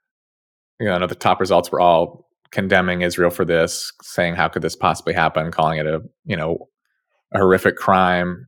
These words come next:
and it was just everything, everybody was verified. So it was really impossible without kind of diving into each profile to see who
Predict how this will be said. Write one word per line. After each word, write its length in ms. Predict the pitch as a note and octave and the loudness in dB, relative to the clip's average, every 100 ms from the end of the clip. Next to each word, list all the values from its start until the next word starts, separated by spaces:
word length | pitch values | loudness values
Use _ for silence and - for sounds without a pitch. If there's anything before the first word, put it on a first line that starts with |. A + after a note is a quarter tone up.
| - | -8
and 140 | F#2 | -4
it 80 | E2+ | -4
was 240 | E2 D#2+ - | -4 -8 -10
just 300 | - F#2+ - | -8 -6 0
everything, 380 | F#2+ F#2+ F#2+ F2+ | 0 0 0 0
everybody 280 | F#2 F#2 | 0 2
was 160 | F2 F#2 | 0 2
verified. 540 | F#2+ F2 E2+ E2+ D#2 | 2 2 2 0 0
So 100 | D#2+ | 0
it 40 | E2+ | -2
was 140 | F2 | 0
really 140 | F#2+ F2+ | 0 0
impossible 760 | E2+ F2 F2+ - E2 E2 E2+ _ _ _ - | 0 0 0 -2 -4 -4 -4 _ _ _ -8
without 340 | G#2 F2+ F2+ | -2 0 0
kind 160 | - E2+ | 0 -4
of 100 | E2+ | 0
diving 300 | E2+ F2+ F2 | 0 0 -2
into 160 | F2 | -6
each 220 | E2+ F2+ - | -8 -8 -2
profile 380 | F#2+ - E2+ | -2 2 2
to 80 | E2 | 2
see 260 | - E2 - | -2 -6 -4
who 320 | F#2+ F2 E2+ | -2 0 -2